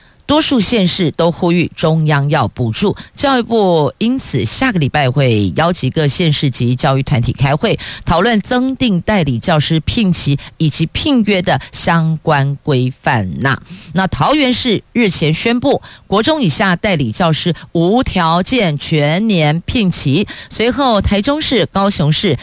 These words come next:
台南市前天也都跟进了。那新北市、新竹市、苗栗县、屏东县、嘉义县昨天也宣布，现在起就这么实施。但是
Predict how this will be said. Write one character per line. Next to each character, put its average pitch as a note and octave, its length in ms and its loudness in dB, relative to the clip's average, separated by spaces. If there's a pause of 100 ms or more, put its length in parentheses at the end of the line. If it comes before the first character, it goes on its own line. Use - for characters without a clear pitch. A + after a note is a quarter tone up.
(120)
台 F3+ 140 0
南 F#3+ 140 2
市 F3+ 280 0
前 D#3 340 -2
天 F#3+ 300 -2
也 C3 120 0
都 D#3 180 0
跟 G#3 220 -2
进 A3 220 0
了。 F3+ 180 2 (340)
那 G3 80 0
新 C4 260 0
北 F#3 180 2
市、 E3+ 220 0
新 B3+ 260 -2
竹 F3 180 0
市、 E3+ 220 0
苗 D3 220 2
栗 A#3+ 160 2
县、 E3 340 0
屏 D#3 200 0
东 A#3+ 180 0
县、 G3 260 2
嘉 G3 220 0
义 F#3 60 2
县 F3 220 0 (280)
昨 A3 100 0
天 C4 140 2
也 F#3+ 100 2
宣 C#4+ 240 0
布， C#4+ 260 2 (300)
现 G#3 220 -2
在 G3 160 0
起 - 300 -4
就 E3 340 0 (120)
这 C#4 200 -2
么 F3 280 0 (100)
实 - 340 -4
施。 E3 260 0 (320)
但 F3 400 0
是 D#3+ 280 -2